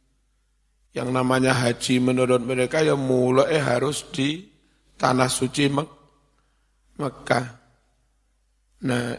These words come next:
Islam mengajarkan gak urutane ku ikhram dari tanah Mekah, lalu wukufnya di Arafat, dari Arafat bubar menuju Muzdalifah. Itu Quran. Til-,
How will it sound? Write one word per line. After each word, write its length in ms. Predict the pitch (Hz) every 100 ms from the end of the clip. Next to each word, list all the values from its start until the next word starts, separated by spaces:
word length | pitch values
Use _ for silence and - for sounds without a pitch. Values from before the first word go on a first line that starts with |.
| 165
Islam 480 | 143 156 143 139
mengajarkan 800 | 135 131 - 120 120 135 139 139
gak 280 | - 135 147 - - _ _ _ _ _ _ -
urutane 640 | 131 127 127 135 135 170
ku 480 | - 143 151 160 -
ikhram 480 | 143 127 139 127 123
dari 320 | 120 120 120
tanah 380 | 117 127 127 135
Mekah, 560 | 123 - 135 160 175 _ _ _ _ _ _ _ _
lalu 640 | 127 120 117 123 135 156 208 _ _ _ _ _ _ _
wukufnya 720 | 143 131 - 127 - 151 151
di 320 | 151 143 185 - _ _ _ _ _ _ -
Arafat, 1040 | 131 127 127 - 135 131 160 - - -
dari 240 | 127 123
Arafat 680 | 135 139 147 160 - - -
bubar 540 | 131 131 - 135 131
menuju 520 | 131 127 123 123 - 135 165 233 _ _ _ _ -
Muzdalifah. 1800 | 139 156 - - _ _ _ _ _ - 127 120 127 123 - 127 123 -
Itu 300 | 135 123 135
Quran. 720 | - 123 139 127 127 131 -
Til-, 340 | - 131 123